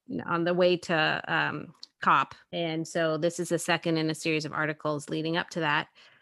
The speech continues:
And can you tell us what geoengineering is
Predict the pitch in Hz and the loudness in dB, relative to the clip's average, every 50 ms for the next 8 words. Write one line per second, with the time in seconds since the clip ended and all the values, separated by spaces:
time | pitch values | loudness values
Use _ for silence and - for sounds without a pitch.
0 | _ _ _ - - - _ _ _ - 190 175 175 165 165 160 160 - - _ | _ _ _ -20 -20 -20 _ _ _ 0 2 2 4 4 2 2 0 -2 -6 _
1 | _ _ _ _ _ - 220 214 226 233 247 247 - - - 247 240 247 240 233 | _ _ _ _ _ 0 4 4 6 6 6 4 2 0 2 4 6 6 6 4
2 | - - - 190 202 214 226 - - _ 202 196 - 233 220 220 214 196 220 214 | 2 -2 0 4 4 4 4 2 0 _ -6 -2 0 2 2 4 4 2 2 0
3 | 220 214 220 214 208 208 208 202 180 202 208 214 220 - | 0 0 2 2 2 2 2 2 2 2 2 2 0 -2